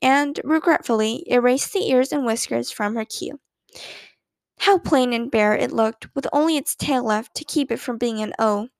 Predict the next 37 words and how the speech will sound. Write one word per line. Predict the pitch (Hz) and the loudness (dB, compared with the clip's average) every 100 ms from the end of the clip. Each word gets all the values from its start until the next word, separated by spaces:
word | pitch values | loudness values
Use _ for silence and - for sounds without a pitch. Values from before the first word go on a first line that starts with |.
| _ _ _ _ - - - _ _ _ - | _ _ _ _ -20 -20 -20 _ _ _ 0
Miss | 381 | 0
Binny, | - 254 247 294 - - | 4 4 6 0 -4 -6
who | 320 | 0
can | 339 - | 0 2
understand | 330 370 440 - 320 262 | 4 4 2 0 0 0
that | 247 - | -2 -2
Santa | 349 392 - | 0 2 0
Claus | - 233 233 | 2 2 2
in | 247 | 0
the | 233 | 0
chimney | 226 - 269 233 | 0 0 0 0
would | 226 220 | 0 0
make | 220 214 | -2 -2
a | |
fireplace | 233 - 247 277 - 320 - | -2 2 2 4 2 2 0
smoke, | - 220 226 - _ - - - _ _ | 2 2 2 -6 _ -20 -20 -20 _ _
might | 339 381 | 2 4
be | 427 | 2
disappointed | 415 339 330 - 370 320 240 202 | 2 0 -2 0 0 4 2 0
if | - | -4
she | 254 - | -4 -2
knew | 269 247 233 | -2 -2 -2
Ramona | 247 247 254 277 | 0 2 4 2
had | 330 349 | 2 0
given | - 254 247 | 2 2 2
her | 277 254 | -2 -4
Q | - 240 233 - | -4 -4 -4 -2
ears | 233 220 220 - | -2 0 -4 -6
and | 247 240 | -4 -2
whiskers, | 180 - - - - _ _ - - - _ _ - | -2 -4 -8 -16 -18 _ _ -20 -18 -20 _ _ -2
because | 285 311 294 | 4 4 4
lettering | 262 262 277 311 330 | 2 4 4 2 0
was | 392 | -2
different | - 262 254 247 285 | 0 -2 -2 -6 -4
from | 269 262 | -4 0
drawing | 247 214 226 | 2 2 0
pictures. | 240 - - - - - | -6 -6 -8 -10 -14 -18